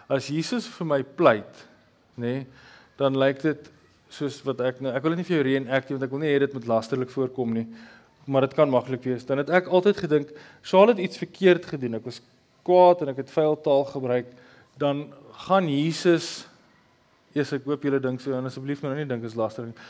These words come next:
maar dan gaan Jesus soos 'n bang hondjie na God toe en sê, Ai, dis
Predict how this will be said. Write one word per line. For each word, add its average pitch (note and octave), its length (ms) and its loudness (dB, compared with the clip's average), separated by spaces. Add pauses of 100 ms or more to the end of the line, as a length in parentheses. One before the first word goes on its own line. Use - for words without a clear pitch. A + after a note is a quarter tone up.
(140)
maar C#3+ 140 4
dan C#3 80 -4
gaan G#3 180 6
Jesus D3+ 440 -2 (280)
soos D3 240 -6
'n C#3+ 80 0
bang C#3 320 4
hondjie C3+ 400 0
na C3+ 100 0
God C3+ 300 -4
toe B2+ 100 -4
en A#2 60 -6
sê, B2 160 -10
Ai, A#2 300 -8 (1700)
dis D#3 240 -4